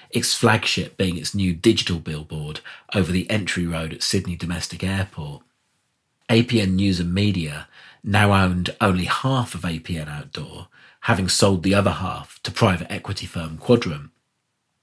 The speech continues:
And A P N News and Media had a second dog in the race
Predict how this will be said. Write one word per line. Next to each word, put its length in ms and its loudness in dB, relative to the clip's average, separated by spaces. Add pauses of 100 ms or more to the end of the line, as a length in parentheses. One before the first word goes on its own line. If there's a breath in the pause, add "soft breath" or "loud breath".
(560)
And 460 2
A 120 4
P 140 2
N 120 6
News 200 6
and 120 4
Media 260 6
had 140 4
a 200 0
second 300 2
dog 180 2
in 120 -2
the 100 -8
race 480 -4